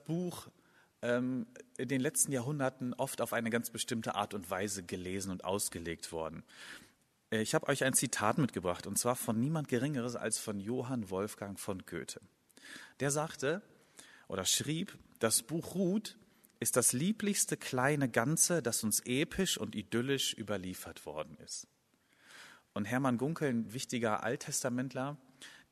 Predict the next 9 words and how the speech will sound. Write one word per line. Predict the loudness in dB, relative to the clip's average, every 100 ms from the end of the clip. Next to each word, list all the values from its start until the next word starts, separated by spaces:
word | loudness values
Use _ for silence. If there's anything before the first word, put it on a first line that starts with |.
| -2
der | 2
sagt, | 2 2 -2
der | 0
schrieb, | 0 0 -2 -4 -8 -20 -20 -20 _ -20 _ _ -4
"Das | -2 2
ist | 2
eine | 2 0
Geschichte, | 0 0 0 0 2
also | 2 0